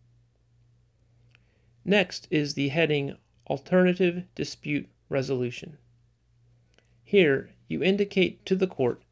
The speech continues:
if you think that your case is appropriate to be referred to a type of alternative dispute resolution, and offer squares to check if you think mediation,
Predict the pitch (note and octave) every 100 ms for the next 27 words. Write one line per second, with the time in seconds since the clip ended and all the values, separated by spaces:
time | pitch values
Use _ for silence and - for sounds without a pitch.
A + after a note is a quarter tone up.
0 | _ _ _ - - - F#3 G3 F#3+ F#3
1 | E3 - E3+ F#3+ - D#3 D3+ - - C3+
2 | C#3 - C3 - F3 F3 B2 - _ _
3 | - C#3+ D#3 D3+ - F3 F3 E3+ - -
4 | D#3 D#3 - C#3 - E3 D3 - C3+ C3
5 | _ _ _ - D3 - F3+ F#3 F3+ F#3
6 | F3 E3 D3 - D#3 D3 - C#3+ C#3 C#3
7 | C3+ - - - _ _ _ _ _ _
8 | _ _ F3 F3 F3 E3 E3+ E3+ D#3 -
9 | G3 G3+ F#3+ F3+ E3+ - C#3+ C3+ - _
10 | _ _ - D#3+ F3+ F3 F3 D3+ - -
11 | D3 D#3 D#3 D#3 D#3+ F#3 F#3